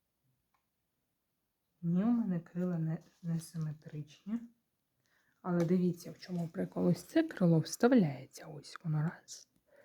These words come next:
Сюди два. Ну, воно вставляється. Типу зараз. Ось воно вставилося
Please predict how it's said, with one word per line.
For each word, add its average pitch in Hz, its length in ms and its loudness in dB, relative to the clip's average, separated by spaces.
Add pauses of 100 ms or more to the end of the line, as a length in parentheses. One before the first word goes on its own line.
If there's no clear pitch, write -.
(380)
Сюди 196 400 2
два. 160 560 2 (1040)
Ну, 208 80 6
воно 170 200 4
вставляється. 185 960 2 (800)
Типу - 220 -10
зараз. - 520 -6 (3750)
Ось 196 220 -4
воно 196 220 0
вставилося 240 960 4